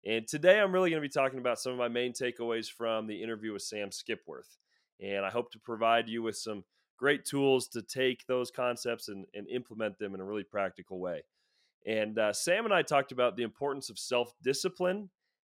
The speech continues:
and, uh, managing your time wisely. And Sam is one of the best I know when it comes to these two areas. I literally, I call him the machine because he seems like <laughs> he's just so programmed, so dialed in. Uh,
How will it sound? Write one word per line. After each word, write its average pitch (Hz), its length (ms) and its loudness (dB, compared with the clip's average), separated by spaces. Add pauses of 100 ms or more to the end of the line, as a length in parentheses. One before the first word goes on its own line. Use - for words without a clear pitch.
(180)
and, 139 460 4
uh, 117 440 6
managing 135 500 0
your 123 100 0
time 110 400 -2
wisely. 90 520 -4 (220)
And 92 140 -12
Sam 131 340 2
is 127 140 -2
one 127 120 2
of 117 40 0
the 113 60 0
best 123 360 2
I 127 140 4
know 120 300 4
when 104 80 2
it 98 100 -6
comes 107 280 -4
to 101 140 -12
these 107 240 -6
two 104 200 -4
areas. 90 360 -2
I 98 140 2
literally, 110 400 0
I 101 140 -4
call 123 240 0
him 113 100 -2
the 113 60 -6
machine 107 440 -4
because 95 360 -8
he 107 100 -8
seems 113 380 -6
like 104 240 -4
<laughs> - 80 -20
he's - 320 -6
just - 260 -6 (360)
so 165 340 4
programmed, 165 600 4
so 151 240 0
dialed 143 440 4
in. 135 240 0 (420)
Uh, 117 380 6